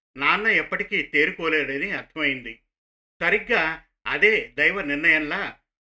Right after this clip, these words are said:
ఊర్లో మందిరం దగ్గర నుంచి వినిపిస్తున్న భగవద్గీతలోని కర్మయోగం నుంచి ఒక శ్లోకం నన్ను ఉద్దేశించే చెప్పినట్టుగా అనిపించింది.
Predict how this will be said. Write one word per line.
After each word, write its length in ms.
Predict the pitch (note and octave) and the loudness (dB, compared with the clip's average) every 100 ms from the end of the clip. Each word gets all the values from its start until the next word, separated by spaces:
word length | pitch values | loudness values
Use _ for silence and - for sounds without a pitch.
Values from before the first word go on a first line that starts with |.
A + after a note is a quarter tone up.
| - | -8
ఊర్లో 380 | D#3 A3 A3+ G#3+ | -2 0 0 -2
మందిరం 460 | D3 D#3 F#3 G3+ F3 | -2 -4 -2 0 0
దగ్గర 200 | D3+ E3 | 0 0
నుంచి 280 | E3 E3 | 0 -2
వినిపిస్తున్న 460 | D3 D3+ D3 - D3 | -2 -2 -8 -10 -10
భగవద్గీతలోని 1040 | C3 C#3 E3+ D#3 D#3 D3+ D#3 G#3 C#3+ D#3+ _ _ _ _ D#3 | -8 -4 -4 -4 -8 -6 -6 -4 -6 -6 _ _ _ _ -2
కర్మయోగం 600 | E3 G3 G3 F3+ F3 D#3 | 0 2 2 2 -2 -4
నుంచి 240 | D3 G#3 | -4 -4
ఒక 200 | E3+ C#3+ | -4 -8
శ్లోకం 560 | - C#3+ D3 G#3+ - - _ _ _ _ | -8 -6 -4 -6 -10 -14 _ _ _ _
నన్ను 280 | C3+ E3 F3 | -6 -4 -4
ఉద్దేశించే 720 | D#3 C#3+ F3+ F3+ F#3 G#3 A3 D#3 | -6 0 0 0 -4 -2 -2 -4
చెప్పినట్టుగా 500 | D3+ E3 - D3 E3 | -2 -2 -2 -4 -4
అనిపించింది. 680 | C#3+ C#3 B2 B2+ A#2 B2 | -4 -8 -10 -12 -14 -20